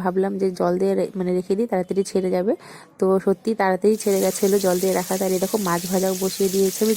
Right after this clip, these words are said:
চলো তাহলে মাছগুলো ভেজে নিই একদিকে, আর একদিকে আমি সবজিটা কেটে নিই, তাহলে তাড়াতাড়ি হয়ে যাবে আমার। আর এই দেখো, জায়ের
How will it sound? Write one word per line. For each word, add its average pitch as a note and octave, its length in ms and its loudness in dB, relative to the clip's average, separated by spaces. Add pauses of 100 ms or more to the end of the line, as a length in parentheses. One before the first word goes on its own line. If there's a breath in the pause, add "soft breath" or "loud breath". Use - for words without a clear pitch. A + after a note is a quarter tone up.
চলো F#3 240 2
তাহলে G#3 200 2 (100)
মাছগুলো F#3 320 0 (100)
ভেজে F#3 260 2
নিই G3 140 -2
একদিকে, G3+ 280 -2 (400 loud breath)
আর F3+ 140 -4
একদিকে F#3 300 -2
আমি G#3+ 80 -2 (100)
সবজিটা F#3+ 360 -2 (100)
কেটে F#3+ 240 2
নিই, F3+ 140 -2
তাহলে F#3+ 220 0
তাড়াতাড়ি F3+ 420 0
হয়ে F3+ 180 2
যাবে F3+ 220 0
আমার। A3 160 -2 (600 loud breath)
আর G3 140 0
এই F#3 120 0
দেখো, F#3 160 0 (100)
জায়ের F3 200 0